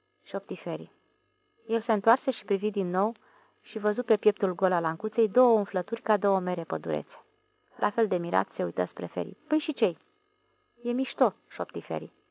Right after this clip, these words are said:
Rămăsese așa în picioare, cu cealaltă piatră în mână, fără să miște, holbându-se spre mal. Chiar că arăta prost.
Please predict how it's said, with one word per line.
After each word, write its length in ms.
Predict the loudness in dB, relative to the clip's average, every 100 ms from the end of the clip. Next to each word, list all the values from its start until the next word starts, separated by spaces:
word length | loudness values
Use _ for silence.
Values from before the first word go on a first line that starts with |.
| _ _ _ _ _ _ -14 0
Rămăsese 500 | 2 2 2 4 4
așa 180 | 4
în 80 | 2
picioare, 380 | 2 2 4 4
cu 120 | 2
cealaltă 440 | 6 8 8 4 0
piatră 340 | 2 2 2
în 100 | -2
mână, 280 | -2 -2 -2 -10 -20 -20 _
fără 260 | 4 6
să 160 | 4 -2
miște, 440 | -4 -4 2 0 0 _ _ 0
holbându-se 500 | 6 6 4 0 -4
spre 220 | -6 -4 -4
mal. 320 | -2 -4 -10 _ _ _ _ _ _ _ -2
Chiar 200 | 4 4
că 120 | 4
arăta 540 | 2 6 6 4 2 0
prost. 340 | -2 -6 -6